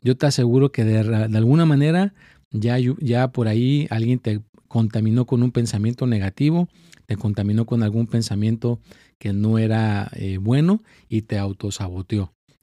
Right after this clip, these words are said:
Te autosaboteó tu pensamiento. Así que de alguna manera tienes que tener ese pensamiento conectado conscientemente, ¿verdad? Conscientemente, ¿verdad?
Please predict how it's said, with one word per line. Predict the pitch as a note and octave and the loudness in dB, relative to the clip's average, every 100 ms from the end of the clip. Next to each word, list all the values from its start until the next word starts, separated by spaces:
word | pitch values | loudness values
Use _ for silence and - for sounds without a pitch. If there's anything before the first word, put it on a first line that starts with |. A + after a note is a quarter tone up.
| - | -10
Te | G#2 | -6
autosaboteó | G2 G#2+ A2 G2 G#2+ A2 | -4 -4 -4 -4 -4 -4
tu | A2+ | -4
pensamiento. | G#2+ G2+ G2 G2 G2 | -4 -4 -4 -4 -4
Así | G2+ A#2 | -6 -4
que | C#3 | -2
de | A#2+ | 0
alguna | A#2 E3 | 0 0
manera | D#3+ C#3 D3+ D#3 | 2 0 0 -2
tienes | D3 D#3 D3 | 0 0 0
que | C3+ | -2
tener | A#2 A2+ B2 C#3 C3+ _ _ _ - | -2 0 0 0 -4 _ _ _ -8
ese | C3 E3+ | -4 -4
pensamiento | D3+ B2 A2 A2 B2+ C#3 C#3 D#3+ | -4 -4 -2 0 2 0 0 -2
conectado | - A2+ G2+ - A#2+ B2+ C3+ F#3+ - _ _ _ _ _ _ _ _ _ - B2 G#2+ _ - F3+ E3 _ _ _ - | 0 0 0 -2 0 2 4 2 -2 _ _ _ _ _ _ _ _ _ -10 -8 -8 _ -18 -14 -14 _ _ _ 0
conscientemente, | C#3 B2+ - D3+ E3+ D3 C3 C#3 B2+ - _ - | 4 4 4 2 4 2 4 4 0 -6 _ -4
¿verdad? | G#2+ A#2+ | -2 -2
Conscientemente, | A2+ A2 C3 C3+ B2 A#2+ A#2 A2 F#2+ _ _ _ | -2 0 -2 0 0 0 0 -4 -10 _ _ _
¿verdad? | A2 A2 C#3+ | -2 0 0